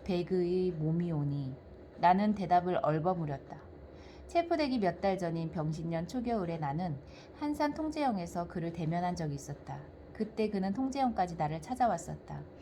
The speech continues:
조정에서 입수한 정보에 따르면 가토 기요마사의 부대가 곧 바다를 건너서 부산으로 진공하게 되었는데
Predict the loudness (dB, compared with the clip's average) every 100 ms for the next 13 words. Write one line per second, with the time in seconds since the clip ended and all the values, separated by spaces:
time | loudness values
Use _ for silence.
0 | -18 -16 -8 -2 2 6 4 6 2 2
1 | 0 2 2 2 0 0 -2 0 -2 0
2 | -2 -2 -4 -10 -12 -4 -4 0 0 0
3 | 0 0 2 0 2 0 0 -4 -8 -6
4 | -4 -4 -4 -6 -6 -4 0 0 0 0
5 | 0 -2 -4 -6 -4 -2 -2 -2 -6 -4
6 | -2 0 0 0 -2 -4 -4 -4 -6 -6
7 | -8